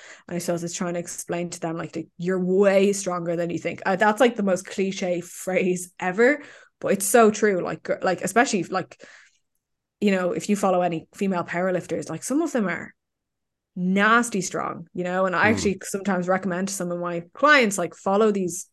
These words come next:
Speaker 1: girls who are powerlifters and see what the, what the limits are,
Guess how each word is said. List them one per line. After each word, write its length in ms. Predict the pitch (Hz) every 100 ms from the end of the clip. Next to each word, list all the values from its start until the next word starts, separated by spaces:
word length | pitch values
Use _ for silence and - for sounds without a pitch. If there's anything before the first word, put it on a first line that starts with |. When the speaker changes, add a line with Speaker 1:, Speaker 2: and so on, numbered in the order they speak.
| -
Speaker 1:
girls 420 | 190 262 185 -
who 60 | 175
are 80 |
powerlifters 600 | - 196 233 185 185 180
and 120 | 185 190
see 520 | - 269 240 - - - - - _ _ _ _
what 480 | 180 190 170 - -
the, 400 | 196 185 175 -
what 220 | 180 185
the 80 | 180
limits 380 | 180 208 208 185
are, 340 | 160 151 180